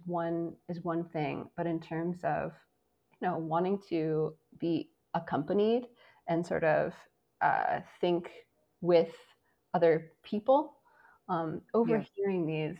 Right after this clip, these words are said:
Speaker 1: the, the conversations, <laughs> I, I guess is a way of, of how it felt, um, with Krista Tippett's podcast. It really did feel like participating in these conversations in, in some way. And I,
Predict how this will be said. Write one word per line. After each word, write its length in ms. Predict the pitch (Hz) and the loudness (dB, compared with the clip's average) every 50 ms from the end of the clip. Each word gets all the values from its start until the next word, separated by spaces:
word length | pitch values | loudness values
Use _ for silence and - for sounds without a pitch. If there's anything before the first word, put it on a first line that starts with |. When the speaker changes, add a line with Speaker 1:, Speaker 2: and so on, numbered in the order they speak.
| - - _ _ - | -14 -20 _ _ -2
Speaker 1:
the, 240 | 180 175 156 - - | 0 2 2 2 0
the 80 | 185 180 | -2 -4
conversations, 1120 | - - 156 151 135 151 160 156 - 156 170 175 - - - - - 147 180 - - _ | -2 -2 -2 0 0 -2 -4 -2 0 0 0 0 -2 -4 -6 -4 -4 -4 -6 -8 -4 _
<laughs> 40 | - | 4
I, 180 | 233 254 - - - | 4 4 4 4 0
I 40 | 220 | 2
guess 260 | 202 - 165 170 - 180 | 4 4 2 2 0 -2
is 120 | 175 175 | -2 -2
a 80 | 160 156 | 0 0
way 240 | 156 147 147 147 139 | 0 0 0 0 -2
of, 120 | 170 180 - - | -4 -4 -6 -4
of 160 | 170 156 - - | -4 -4 -4 -6
how 220 | 175 160 180 165 151 | -2 2 4 4 4
it 140 | - 156 - | 4 0 2
felt, 340 | - 196 196 175 170 - - - - - - - - _ _ - | 6 8 8 8 8 6 4 0 -10 -18 -20 -20 -20 _ _ -6
um, 420 | 170 170 151 139 151 156 175 175 - - - _ | -4 -4 -2 -2 -2 -4 -4 -6 -12 -18 -16 _
with 260 | - 185 175 156 160 - _ - - _ - - | 0 2 2 2 2 -2 _ -20 -20 _ -8 -6
Krista 280 | 180 170 - 160 156 | -4 -4 -4 -8 -8
Tippett's 380 | - 180 160 156 147 143 - _ - | -6 -8 -6 -6 -8 -10 -10 _ 0
podcast. 840 | - 196 214 226 - - 151 143 147 156 160 160 - - _ _ _ _ _ _ _ _ _ _ _ _ _ _ _ _ | 2 2 2 2 0 0 0 0 0 0 -2 -6 -10 -16 _ _ _ _ _ _ _ _ _ _ _ _ _ _ _ _
It 160 | - 214 220 202 | 4 4 6 6
really 280 | 233 247 240 240 233 | 6 8 8 8 6
did 240 | 226 226 190 180 180 | 6 2 -2 -2 -4
feel 220 | - - 190 185 175 | -4 -2 0 2 2
like 240 | 170 156 156 - - | 2 0 -2 -4 -8
participating 1120 | - 185 180 180 - - 254 254 - 240 - - - 165 165 165 160 156 151 156 151 - - _ | -8 -8 -8 -6 -4 -6 -6 -4 -6 -8 -6 -4 -4 -4 -2 -2 -4 -4 -4 -4 -6 -8 -10 _
in 420 | - 175 175 175 170 170 170 175 175 - | -4 -2 0 0 0 0 -2 -4 -4 -4
these 160 | 175 175 175 | -4 -4 -4
conversations 840 | - - 165 156 160 165 - - 170 165 160 - 156 160 165 160 | -4 -6 -4 -4 -4 -4 -4 -4 -4 -4 -4 -4 -6 -6 -6 -4
in, 320 | 160 156 156 147 151 147 - _ - | -4 -4 -4 -4 -6 -6 -8 _ -8
in 160 | 160 151 156 | -6 -6 -6
some 280 | 156 - 160 151 143 160 | -6 -6 -4 -4 -2 0
way. 260 | 180 185 170 151 - - | 2 2 2 0 0 0
And 140 | 180 190 190 | 0 0 2
I, 240 | 196 196 190 190 | 2 0 -2 -4